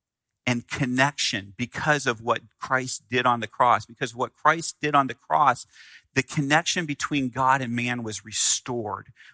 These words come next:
What Adam did away with by his lack of trust and obedience, Jesus reconnected through his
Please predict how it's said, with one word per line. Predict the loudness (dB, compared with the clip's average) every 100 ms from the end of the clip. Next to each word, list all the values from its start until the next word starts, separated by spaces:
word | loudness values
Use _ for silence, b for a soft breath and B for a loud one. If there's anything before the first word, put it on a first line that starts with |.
| 0
What | 2 0 0
Adam | 6 8 6 2
did | 0 0 2
away | 2 4 4
with | 2 2 2 0 -8 _
by | 0
his | 2 -2 2
lack | 6 6 6 0
of | -8
trust | 0 0 0 -8 _ _ _ _ -4
and | -2
obedience, | -4 -4 -2 0 0 -2 -8 _ _ _ -4
Jesus | 0 0 0 2 2 2 -2 -6 _
reconnected | -4 0 0 0 -4 0 2 2 -2 -6 -6
through | -4 -2 -2
his | -6 -4 0 0 0 -6